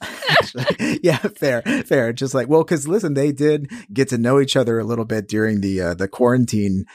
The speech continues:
uh, crew time. So, uh, we maybe would have seen, uh,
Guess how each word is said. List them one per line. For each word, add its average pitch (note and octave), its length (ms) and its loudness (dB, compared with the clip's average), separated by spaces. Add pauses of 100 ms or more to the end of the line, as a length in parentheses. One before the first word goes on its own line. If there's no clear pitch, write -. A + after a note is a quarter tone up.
(220)
uh, D#2+ 200 -2
crew F#2 400 -2
time. E2+ 420 -2
So, E2+ 400 0 (300)
uh, D2 260 -4
we G2+ 200 -2
maybe G#2 360 0
would G2+ 140 -2
have G#2+ 140 -2
seen, G#2 440 0
uh, F#2+ 340 -4